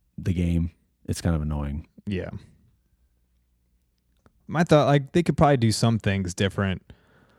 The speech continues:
Speaker 2: Like, they've talked about having a referee, like, in the booth, like, watching T V screens and just have a communication going with the refs right away that, that just another, like, eye in the sky and just so, and not, like, actual replay that they're actually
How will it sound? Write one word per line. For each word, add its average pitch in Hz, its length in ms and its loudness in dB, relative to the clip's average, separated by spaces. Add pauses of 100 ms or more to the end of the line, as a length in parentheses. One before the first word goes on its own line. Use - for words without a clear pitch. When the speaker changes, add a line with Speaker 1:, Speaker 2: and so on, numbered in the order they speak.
(300)
Speaker 2:
Like, 113 120 0
they've 135 160 4
talked 139 260 4
about 117 220 4
having 120 320 4
a 104 40 2
referee, 110 760 2
like, 104 200 -2
in 117 120 4
the 107 80 2
booth, 117 400 2
like, 92 160 -2
watching 110 360 2
T - 140 0
V 117 160 2
screens 127 380 0
and 110 100 2
just 110 160 2
have 110 340 2 (120)
a 98 100 -8
communication 151 680 2
going 123 180 4
with 120 80 0
the 110 80 0
refs 117 260 2
right 117 100 4
away 113 320 2 (360)
that, 107 380 0 (440)
that 120 220 0
just 135 180 4
another, 127 260 4
like, 107 240 2
eye 127 140 2
in 123 80 2
the 117 80 2
sky 117 460 2
and 107 260 -2
just 107 160 0
so, 107 320 0 (480)
and 123 240 -6
not, 170 280 0
like, 139 120 2
actual 127 320 2
replay 135 460 2
that 113 120 0
they're 110 140 0
actually 104 640 0